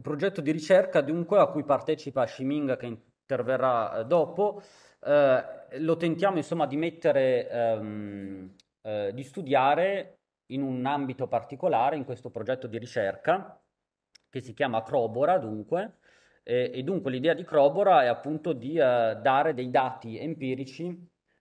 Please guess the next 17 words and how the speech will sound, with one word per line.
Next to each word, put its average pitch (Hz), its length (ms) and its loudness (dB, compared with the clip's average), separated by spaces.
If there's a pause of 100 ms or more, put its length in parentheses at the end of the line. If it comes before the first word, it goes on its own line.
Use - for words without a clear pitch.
(160)
eh, 113 520 2 (100)
sul 135 440 -4
fenomeno 147 400 -2
circolatorio 135 640 -2
delle 120 100 -2
immagini 147 800 -6 (340)
e 131 60 -8
studiando, 156 1200 0
eh, 120 400 2
come 151 480 0
fondamentalmente 127 840 -4
le 123 80 -4
immagini 131 720 -4
costituiscano 131 640 -8
dei 117 100 0
ricordi 123 400 -2
visivi 95 580 -12